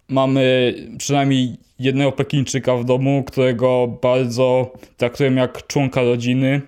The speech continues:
I nie wyobrażam sobie rodziny bez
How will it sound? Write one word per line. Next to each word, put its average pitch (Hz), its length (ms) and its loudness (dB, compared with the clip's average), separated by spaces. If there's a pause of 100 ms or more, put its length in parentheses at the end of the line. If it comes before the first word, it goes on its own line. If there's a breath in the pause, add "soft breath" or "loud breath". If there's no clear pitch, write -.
(220)
I 151 240 0
nie 156 140 0
wyobrażam 151 540 0
sobie 156 380 0 (760)
rodziny 151 500 0
bez 147 540 0